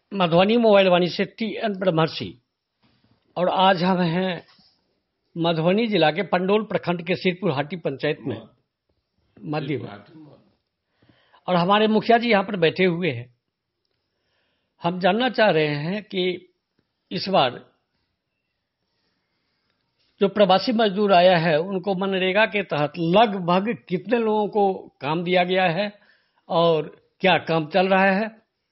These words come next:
Speaker 1: इस पर हम चलते हैं मुखिया जी के नजदीक। मुखिया जी, आपका नाम क्या हुआ?
Speaker 2: अरुण कुमार।
Speaker 1: यहाँ पर कितने प्रवासी को या मजदूरों को आपने नरेगा, मनरेगा में लगाए हैं?
Speaker 2: लगभग अढ़ाई सौ से तीन सौ तक।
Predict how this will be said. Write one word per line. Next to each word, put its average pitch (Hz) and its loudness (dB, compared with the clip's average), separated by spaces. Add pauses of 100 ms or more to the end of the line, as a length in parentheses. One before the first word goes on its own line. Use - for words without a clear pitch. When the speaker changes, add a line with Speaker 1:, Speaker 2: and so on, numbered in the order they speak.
(360)
Speaker 1:
इस 180 -8
पर 220 2
हम 175 -2
चलते 160 -4
हैं 156 -2 (580)
मुखिया 165 0
जी 147 -2
के 123 -6
नजदीक। 120 -8
मुखिया 220 0
जी, 233 0
आपका 220 4
नाम 208 0
क्या 202 0
हुआ? 180 -4 (440)
Speaker 2:
अरुण 147 2
कुमार। 131 0 (840)
Speaker 1:
यहाँ 185 -6
पर 233 -4
कितने 220 -12
प्रवासी 202 -8
को 185 -8
या 170 -8
मजदूरों 190 -4
को 208 -8
आपने 185 -4
नरेगा, 175 -10
मनरेगा 180 -8
में 185 -8
लगाए 156 -8
हैं? 143 -14 (400)
Speaker 2:
लगभग 143 0
अढ़ाई 143 0
सौ 147 -6
से 127 -8
तीन 117 -8
सौ 160 -18
तक। - -20